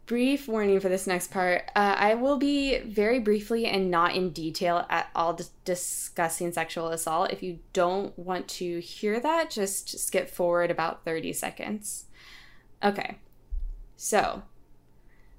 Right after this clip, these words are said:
we're going back. So, uh, two days after George Smith went overboard,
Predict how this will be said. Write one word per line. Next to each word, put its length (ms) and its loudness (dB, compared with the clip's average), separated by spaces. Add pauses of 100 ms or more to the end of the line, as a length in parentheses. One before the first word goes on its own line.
(500)
we're 120 0
going 260 10
back. 320 0
So, 200 -10 (380)
uh, 440 -4 (540)
two 200 -4
days 420 -2
after 540 -6
George 260 -6
Smith 320 -10 (120)
went 240 -8 (100)
overboard, 600 -8